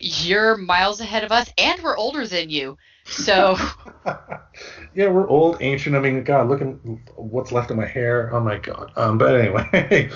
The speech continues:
Speaker 2: <laughs> falling apart. But Lex, the Lexicon Artist, great album, Lex in the City. And then it's, the, another thing I forgot to mention, too. I love the, the cover of the album because it remind-,
Speaker 1: Yes.
Speaker 2: it reminds me, it's, it's,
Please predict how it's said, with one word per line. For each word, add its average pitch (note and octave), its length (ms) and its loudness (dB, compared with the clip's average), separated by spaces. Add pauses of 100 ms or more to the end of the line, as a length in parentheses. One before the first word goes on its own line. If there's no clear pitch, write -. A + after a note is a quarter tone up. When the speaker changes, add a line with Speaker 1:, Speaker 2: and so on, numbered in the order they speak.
(140)
Speaker 2:
<laughs> - 120 -20
falling E3 320 -2
apart. G#2+ 240 -2
But A2+ 200 4 (280)
Lex, F3+ 400 6
the F3+ 100 0
Lexicon D#3+ 540 2
Artist, D3 480 4 (320)
great D#3 300 4
album, C#3+ 500 4
Lex C3 280 -2
in C3+ 80 -2
the B2+ 60 -2
City. D3+ 260 0
And G3+ 80 6
then C4+ 140 2
it's, - 140 0
the, F#3+ 280 2
another F#3 280 2
thing D#3 160 0
I C#3+ 60 4
forgot C#3 200 0
to C#3 80 2
mention, B2 280 0
too. C3 320 2
I A#2 100 2
love C3 680 4
the, A#2+ 320 4
the - 140 -2
cover A2 440 0
of G#2+ 160 0
the G2+ 120 0
album G2 460 0 (300)
because A#2+ 260 4
it B2 40 4
remind-, C3 460 4
Speaker 1:
Yes. - 300 -20
Speaker 2:
it C3+ 160 6
reminds C3+ 560 2
me, D#3 180 2
it's, C#3+ 440 2
it's, - 340 -2